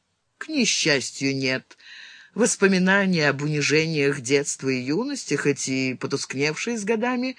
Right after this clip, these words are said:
иногда обжигают, как огнем. Естественно, комплекс обиды и мести неизбежен для всякого, пробившегося к власти. Но разве любая просьба унизительна? Разве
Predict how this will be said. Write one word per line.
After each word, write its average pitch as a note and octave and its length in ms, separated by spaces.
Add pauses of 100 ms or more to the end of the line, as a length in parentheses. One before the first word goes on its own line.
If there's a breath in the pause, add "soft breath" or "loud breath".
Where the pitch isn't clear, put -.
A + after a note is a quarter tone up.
(340 loud breath)
иногда F#3+ 460
обжигают, C#3 640
как - 200
огнем. G#2 500 (340 loud breath)
Естественно, C3 1040
комплекс A3 560
обиды F3+ 520
и C#3+ 280
мести C#3 600
неизбежен E3 920 (260 loud breath)
для D3 300
всякого, G#3 720 (260 loud breath)
пробившегося D#3 800
к - 80
власти. G#3 680 (280 loud breath)
Но G#3 320
разве A3 320
любая G3+ 640
просьба D#3+ 680 (200 soft breath)
унизительна? F3 1000 (320 loud breath)
Разве G3+ 540